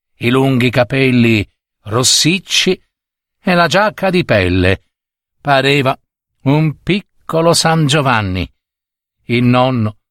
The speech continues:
che ancora conservava la barba rossiccia e aveva gli occhi neri lucenti, vestiva di pelo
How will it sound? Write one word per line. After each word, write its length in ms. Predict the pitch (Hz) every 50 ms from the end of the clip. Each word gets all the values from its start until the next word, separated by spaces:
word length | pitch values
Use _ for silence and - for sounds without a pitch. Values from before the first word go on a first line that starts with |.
| _ _ _ _ _
che 120 | - 143
ancora 500 | 131 127 123 107 - 139 127 123 117 107
conservava 1000 | - - 131 127 113 - - 120 110 110 117 123 123 113 104 110 110 101 92 85 - _ _ _ _ _ -
la 140 | 120 113 110
barba 400 | 95 120 123 120 113 104 101 113
rossiccia 840 | 110 110 113 110 - - - 180 160 117 - - - - 107 - - _ _ _ _ _ _ _ _ _ _ _
e 200 | - 147 135 127
aveva 380 | 123 113 127 131 117 117 117
gli 80 | 110 110
occhi 640 | 123 131 110 - - 123 117 117 113 107 92 - - _
neri 600 | - 110 117 143 147 131 127 117 101 110 107 104 _ _ _ _ _ _ _
lucenti, 840 | - 131 147 165 156 - - 185 196 202 202 214 214 - - - 247 - _ _ _ _ _ _ _ _ _ -
vestiva 500 | 175 180 165 - - 185 180 165 170 165
di 160 | 170 170 -
pelo 500 | - 127 123 123 120 117 120 120 -